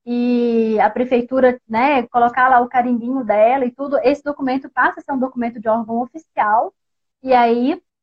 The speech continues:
leva isso pra Receita Federal e comprova essas áreas de redução, tá? Então, vamos acelerar aqui. Em relação ao material aplicado na obra, é, é aquele pré-moldado ou os componentes pré-fabricados,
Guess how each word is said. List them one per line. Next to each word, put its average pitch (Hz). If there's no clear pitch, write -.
leva 269
isso 302
pra 269
Receita 269
Federal 240
e 269
comprova 269
essas 262
áreas 247
de 254
redução, 269
tá? 427
Então, 285
vamos 330
acelerar 269
aqui. 320
Em 277
relação 277
ao 269
material 247
aplicado 233
na 302
obra, 208
é, 240
é 302
aquele 339
pré-moldado 339
ou 269
os 330
componentes 277
pré-fabricados, 277